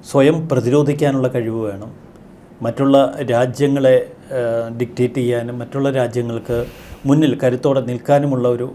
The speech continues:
ഇ-, വേദി ഓരോ രാജ്യങ്ങൾക്കും ഉണ്ടാകണം. അപ്പോൾ ഇന്ത്യയുടെ ഇപ്പോഴത്തെ നീക്കം വ്യക്തമാണ്.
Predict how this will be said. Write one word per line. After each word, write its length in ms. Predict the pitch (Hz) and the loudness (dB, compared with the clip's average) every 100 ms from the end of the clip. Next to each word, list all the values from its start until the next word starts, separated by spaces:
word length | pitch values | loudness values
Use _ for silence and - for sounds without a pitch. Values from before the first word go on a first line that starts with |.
| - | -12
ഇ-, 60 | 139 117 - - | -12 -12 -14 -12
വേദി 600 | 135 123 131 131 143 147 - - 151 | -2 2 2 2 -4 -6 -18 -18 -10
ഓരോ 260 | 143 131 143 | -4 0 2
രാജ്യങ്ങൾക്കും 560 | 131 131 131 131 131 | 2 0 -2 -2 -4
ഉണ്ടാകണം. 320 | 117 110 110 | -8 -10 -10
അപ്പോൾ 340 | 117 139 156 160 - - - - | -4 0 0 -2 -14 -20 -20 -6
ഇന്ത്യയുടെ 420 | 160 180 196 196 | -2 0 0 4
ഇപ്പോഴത്തെ 440 | 180 180 165 160 165 | 4 6 4 4 0
നീക്കം 420 | 143 139 143 127 | 0 -2 -4 -2
വ്യക്തമാണ്. 540 | 123 - 123 101 95 | -4 -2 -6 -6 -12